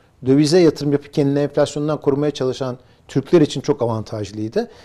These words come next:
Bir de faizleri suni olarak bastırdıkları için hayatı boyunca, yani bundan bir sene önce hiç kredi kullanmayı aklının ucundan getirmeyen insanlar da hazır konut kredileri düşmüşken, tüketici kredileri düşmüşken alıp, e, bir şeyler alalım,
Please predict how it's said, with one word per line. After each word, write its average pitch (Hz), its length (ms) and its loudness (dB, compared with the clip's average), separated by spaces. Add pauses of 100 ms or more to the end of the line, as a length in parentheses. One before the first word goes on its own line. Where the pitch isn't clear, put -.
(180)
Bir 175 80 0
de 196 80 6
faizleri 160 480 6
suni 180 300 2
olarak 131 300 4
bastırdıkları 131 580 0
için 196 300 -6 (280)
hayatı 175 460 2
boyunca, 131 300 2
yani 139 220 2
bundan 160 300 0
bir 180 40 -4
sene 160 240 -2
önce 127 180 -4
hiç - 140 -10
kredi 175 220 -2
kullanmayı 143 500 0
aklının 180 340 0
ucundan 131 400 -2
getirmeyen 143 400 0
insanlar 139 560 -2
da 208 160 0 (200)
hazır 175 320 2
konut 160 240 0
kredileri 139 360 2
düşmüşken, 147 520 -4
tüketici 139 340 -6
kredileri 131 300 0
düşmüşken 143 480 -6 (300)
alıp, 160 280 -4
e, 135 200 -4
bir 135 60 -10
şeyler 147 240 2
alalım, 127 320 0